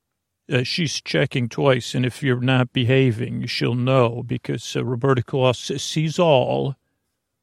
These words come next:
Also, we have, you know, you, you realize you signed, obviously, when you bought the package. So you know that. That's why the influencers don't do this, uh, uh, bec-, but it's just, uh,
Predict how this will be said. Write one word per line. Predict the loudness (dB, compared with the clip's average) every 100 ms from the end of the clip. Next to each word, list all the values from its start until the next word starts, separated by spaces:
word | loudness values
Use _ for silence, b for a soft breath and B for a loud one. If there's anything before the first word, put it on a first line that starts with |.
| _ _ _
Also, | -4 -2 2
we | 4
have, | 6 4 4
you |
know, | 2 2
you, | 0 -4 -4
you | -2 2 0
realize | 0 4 6 4
you | 2 0
signed, | 2 2 4 4 2 -2 0
obviously, | 0 0 -2 -4 -4
when | -2
you | -2
bought | -2 -4 -6
the |
package. | -8 -4 -2 -4 -6 -10 -6
So | 0
you | 4
know | 4 4
that. | 2 -4 -4
That's | 0 0 0
why | 2 2
the | 2
influencers | 2 0 2 2 2 0 -4 -2
don't | 0 0 0
do | -2 -2
this, | -2 -4 -6 -4
uh, | -2 0 0 -2 _ _ _ _ _ _ _ _ _ _ _ _ _ _ _ -6
uh, | -2 -2 0 0 0 -2 -4
bec-, | -4 -4 -4
but | -4 -2
it's | -2 -4 -2
just, | -2 0
uh, | -2 -2 -4